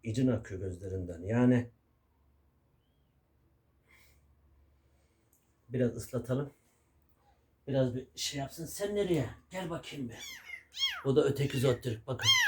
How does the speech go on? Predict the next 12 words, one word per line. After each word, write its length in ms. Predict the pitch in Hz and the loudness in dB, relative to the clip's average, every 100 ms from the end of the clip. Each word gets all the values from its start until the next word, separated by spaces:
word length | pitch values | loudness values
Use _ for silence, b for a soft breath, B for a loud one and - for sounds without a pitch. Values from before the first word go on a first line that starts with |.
| - | 2
bakın. 260 | - - - - _ _ _ 960 960 - 855 784 - | 0 0 -8 -14 _ _ _ -10 -8 -10 -16 -18 -14
Tamam, 220 | - - 160 131 | -6 -2 2 0
tamam, 300 | 175 170 147 | 0 -2 -2
tamam, 300 | 147 156 143 | -2 -2 -4
tamam. 240 | 160 156 139 - _ _ - - - | -4 -2 -2 -4 _ _ -8 -8 -6
Hepsinin 440 | 175 - 165 160 | -6 -4 0 4
gözleri, 440 | 160 139 135 135 - - | 4 4 2 0 -4 0
ey 220 | 196 151 | 2 4
gülüm, 400 | 170 156 120 - | 4 4 4 0
hepsinin 440 | - 185 - 170 147 | -4 -2 0 2 4
gözleri 320 | 147 131 123 | 4 4 2
işte, 240 | 127 - | -2 -4